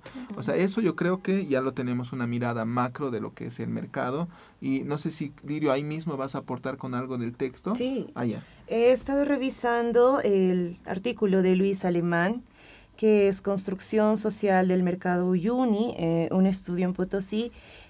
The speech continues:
Speaker 2: para los años mil novecientos sesenta y ocho y mil novecientos ochenta. Entonces, él aborda primero una conceptualización de mercado, que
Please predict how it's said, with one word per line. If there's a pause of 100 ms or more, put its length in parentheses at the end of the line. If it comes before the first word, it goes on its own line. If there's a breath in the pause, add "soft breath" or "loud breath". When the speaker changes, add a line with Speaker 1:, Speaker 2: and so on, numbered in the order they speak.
Speaker 2:
para
los
años
mil
novecientos
sesenta
y
ocho
y
mil
novecientos
ochenta. (600 loud breath)
Entonces,
él
aborda
primero
una
conceptualización
de
mercado, (560 loud breath)
que